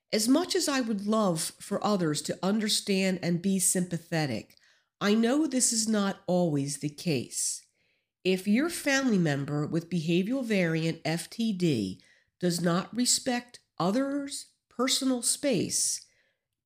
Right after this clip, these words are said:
if they make rude or offensive or racist comments, or try to touch strangers, it is a good idea to limit outings to times when there are fewer people.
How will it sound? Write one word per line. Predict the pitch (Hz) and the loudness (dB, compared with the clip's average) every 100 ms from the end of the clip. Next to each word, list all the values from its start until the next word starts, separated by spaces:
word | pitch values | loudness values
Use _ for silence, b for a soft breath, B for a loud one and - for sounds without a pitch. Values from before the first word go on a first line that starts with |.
| _ _ | _ _
if | - 180 - | -4 -2 2
they | 208 | 2
make | 226 214 208 | 4 4 2
rude | 156 175 240 262 277 - | 2 4 6 8 6 4
or | 196 | 2
offensive | 175 175 208 220 214 254 233 | 2 0 0 0 0 -2 -2
or | - 147 | -2 -2
racist | 139 180 208 247 240 | 2 2 2 0 -4
comments, | - - 285 185 110 101 - - - - _ _ _ _ _ | -6 -6 -2 0 -2 -4 -10 -18 -18 -20 _ _ _ _ _
or | 302 285 180 170 - _ | 2 4 2 0 -6 _
try | - 220 220 254 | -6 -2 0 -2
to | 262 262 | 0 -2
touch | - 254 - | -2 -4 -4
strangers, | - 285 302 262 156 127 107 - B B B - | -2 0 0 0 0 -2 -2 -4 B B B -4
it | 226 | -2
is | 220 202 | 0 0
a | |
good | 190 214 254 | 0 2 2
idea | 247 233 226 254 185 | 0 0 2 2 2
to | - 190 | -2 -2
limit | 185 202 190 180 | 2 2 2 0
outings | 165 180 214 240 233 | -2 0 -2 -2 -4
to | 170 | -6
times | - 180 185 196 214 - | -6 -4 -2 0 -2 -2
when | 175 | 0
there | 175 175 | 0 -2
are | 160 | -4
fewer | 160 170 165 156 | -6 -4 -2 -2
people. | 156 170 160 - 87 - | -4 -4 -4 -6 -8 -10